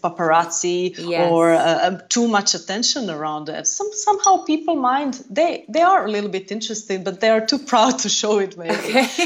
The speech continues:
Speaker 1: So they, they
Speaker 2: <laughs> That's
Speaker 1: just
Speaker 2: handy.
Speaker 1: mind their own business and say, "Okay, Valentina is here and Princess of Monaco," or something. Yeah,
Speaker 2: Yeah,
Speaker 1: very good.
Speaker 2: yeah.
Speaker 1: That's
Speaker 2: Okay,
Speaker 1: it.
Speaker 2: wow. Well, that's great to know, too, that people who just wanna get on with it and be very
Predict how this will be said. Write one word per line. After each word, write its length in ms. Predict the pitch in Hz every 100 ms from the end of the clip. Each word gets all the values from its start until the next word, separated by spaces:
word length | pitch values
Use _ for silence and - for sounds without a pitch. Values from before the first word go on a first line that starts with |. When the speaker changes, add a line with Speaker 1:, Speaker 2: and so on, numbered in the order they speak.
| 339
Speaker 1:
So 120 | -
they, 200 | 214 247
they 120 | 233
Speaker 2:
<laughs> 0 |
That's 100 | 247
Speaker 1:
just 160 | 285 277
Speaker 2:
handy. 140 | -
Speaker 1:
mind 300 | 254 254 214
their 160 | 220 233
own 180 | 226 233
business 440 | 226 208 226 220
and 300 | 220 208 202
say, 260 | 196 214 202
"Okay, 460 | 262 262 - 220
Valentina 580 | 190 175 170 175 180 185
is 140 | 180 -
here 300 | - 170 170
and 180 | 156 156
Princess 380 | 156 143 165 -
of 140 | -
Monaco," 400 | 151 156 - -
or 100 | -
something. 460 | - - - - -
Yeah, 160 | 226
Speaker 2:
Yeah, 180 | 226 220
Speaker 1:
very 260 | - 196 190
good. 80 | 202
Speaker 2:
yeah. 340 | 208 190 170 -
Speaker 1:
That's 340 | 185 262 320
Speaker 2:
Okay, 200 | 247 175
Speaker 1:
it. 60 | 165
Speaker 2:
wow. 260 | 185 269 170
Well, 100 | 190
that's 200 | 208 208
great 200 | 226 214
to 100 | 214
know, 140 | 196
too, 280 | 175 - 170
that 120 | 151 151
people 200 | 165 160
who 100 | 160
just 180 | 156
wanna 160 | - 151
get 140 | 147 151
on 160 | 151
with 180 | 151 147
it 160 | 147 143
and 300 | 143 139 -
be 160 | 151
very 240 | 143 151